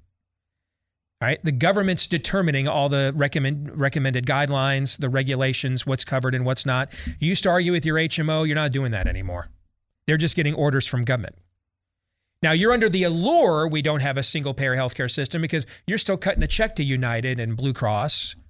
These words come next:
or Principal, right? But, but their, all their, their coverages and everything they're doing are all coming from the state.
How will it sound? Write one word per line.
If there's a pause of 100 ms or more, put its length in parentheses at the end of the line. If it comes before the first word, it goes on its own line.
or
Principal,
right? (440)
But,
but
their, (100)
all
their, (320)
their
coverages
and
everything
they're
doing
are
all
coming
from
the
state.